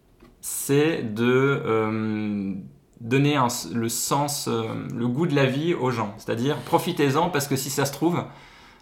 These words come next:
euh, vous allez mourir, euh, à, entre dix-huit et vingt-quatre ans.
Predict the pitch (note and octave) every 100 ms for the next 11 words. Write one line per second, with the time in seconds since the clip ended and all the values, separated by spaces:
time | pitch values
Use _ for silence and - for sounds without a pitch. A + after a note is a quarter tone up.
0 | - G#2+ A2 A2 G#2+ G#2+ G#2+ A2 A#2 A#2
1 | A#2+ B2 C#3+ D#3 B2 A2+ G#2+ G#2 G#2 F#2
2 | G2 G#2 G2 G2+ A2+ A#2+ B2 C#3 C#3 A#2+
3 | A#2+ A#2+ - G#2